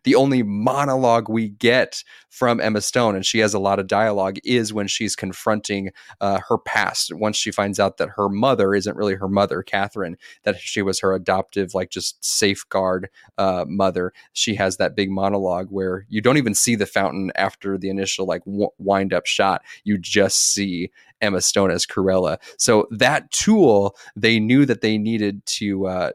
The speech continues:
to allow that, to allow Emma Stone to be able to really have a big moment. Uh, you know, I talked about Monologue Mondays. This would be a great Monologue Monday.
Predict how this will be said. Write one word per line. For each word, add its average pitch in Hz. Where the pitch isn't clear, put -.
to 110
allow 101
that, 90
to 110
allow 101
Emma 98
Stone 107
to 104
be 101
able 98
to 95
really 110
have 98
a 104
big 110
moment. 107
Uh, 95
you 107
know, 95
I 98
talked -
about 101
Monologue 101
Mondays. 113
This 104
would 101
be 98
a 92
great 95
Monologue 95
Monday. 92